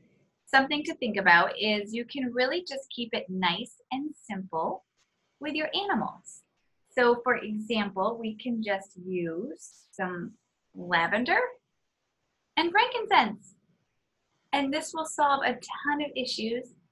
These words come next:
and a ton of concerns that you might have with your pets, okay? Uh, wounds, you can use a little lavender, some frankincense, which you can get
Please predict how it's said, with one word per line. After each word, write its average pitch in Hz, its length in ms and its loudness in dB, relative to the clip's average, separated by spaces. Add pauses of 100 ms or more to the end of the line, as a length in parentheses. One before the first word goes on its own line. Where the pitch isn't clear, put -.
(300)
and 240 100 2
a 226 100 2
ton 269 240 0
of 269 80 0
concerns 247 480 -2
that - 120 -10
you 220 160 0
might 233 180 2 (140)
have 190 320 6 (140)
with 185 240 -4 (140)
your 175 400 -4
pets, - 420 -2 (320)
okay? 247 260 0 (540)
Uh, 175 300 8
wounds, 302 880 4 (380)
you 202 100 -4
can 208 100 -4
use 196 160 -4
a 202 40 0
little 180 260 0
lavender, 214 880 4
some 175 340 -6 (140)
frankincense, 226 800 0
which 214 200 -6
you 220 60 -4
can 214 120 2
get 208 180 -2